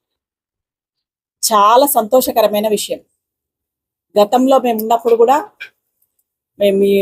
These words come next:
ఎయిట్ నుండి ఫోర్టీన్ వరకు ఉన్నాం. ఎన్నోసార్లు బిల్డింగ్ bylaws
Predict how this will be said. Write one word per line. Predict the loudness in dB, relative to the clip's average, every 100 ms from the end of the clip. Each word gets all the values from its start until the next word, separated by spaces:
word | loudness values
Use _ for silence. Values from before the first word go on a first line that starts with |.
| 0 4
ఎయిట్ | 4 4 0
నుండి | -2 -2 2
ఫోర్టీన్ | 0 0 -2
వరకు | -4 -6
ఉన్నాం. | -16 -16 _ _ _ _ _ _ _ _ _ _ _ _ _ _ _ _
ఎన్నోసార్లు | 0 2 4 2 2 2 0 -4 _ _ _ _ _ _
బిల్డింగ్ | -2 0 2
bylaws | 2 2 0